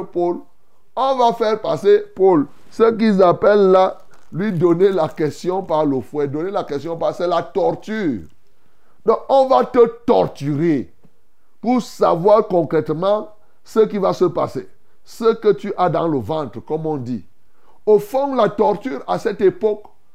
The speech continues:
pouvait arriver jusqu'à la mort. En fait, c'était une condamnation qui était à mourir. C'est-à-dire que ça, c'était le plan déjà de la mort qui était tracé.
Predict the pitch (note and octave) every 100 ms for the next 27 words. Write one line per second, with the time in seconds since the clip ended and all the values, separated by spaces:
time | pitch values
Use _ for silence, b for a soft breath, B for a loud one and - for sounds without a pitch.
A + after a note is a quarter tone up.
0 | - - - G3+ G3 G#3 - F#3 F3+ E3+
1 | E3+ G3+ D#3+ E3+ F3+ E3 C#3 C3 D#3 D3
2 | A2+ E2+ - - - - F3 F3+ A3+ -
3 | G3 G#3+ - A3 G#3+ G#3+ - F3+ D3 C#3+
4 | C#3+ D#3 - D3+ E3 - - - - -
5 | - A#3 G#3 - G#3+ - F3+ F#3 F3 G3+
6 | G3 A#3+ A3+ E3 A#2 F2 - - - F3+
7 | E3+ E3 A3 - G3+ G3+ G3+ - - -
8 | A3 G#3+ - F3 G3 G#3 E3 D3+ - -
9 | F3 F3+ G3 G#3 F3 D3+ C#3+ F3 D3 D3
10 | B2+ B2+ D3+ D#3 D#3+ - C#3 A#2 C3+ A#2+
11 | - A2 A2 - G#2